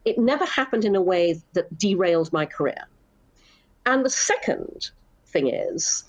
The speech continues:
that I entered advertising in London in nineteen eighty-five. I can literally count on the fingers of one hand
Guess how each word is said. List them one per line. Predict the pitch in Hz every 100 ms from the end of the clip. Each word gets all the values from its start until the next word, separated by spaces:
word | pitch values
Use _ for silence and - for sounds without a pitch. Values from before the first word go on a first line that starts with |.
| _ _ _
that | 226 240 - - - _ _ _ _ _ _ -
I | 240 381 - - _ _ _
entered | 269 339 370 254
advertising | 226 214 - 196 180 180
in | 175
London | 170 151
in |
nineteen | 160 226 233
eighty-five. | 220 - 101 73 92 156 - _ _ _ _ _
I | 233 320
can | - 285
literally | 294 - - 254
count | - 262 254
on | 233
the | 214
fingers | - 311 339 330
of | 262 254
one | 208 180
hand | 185 160 123 - 151 180 -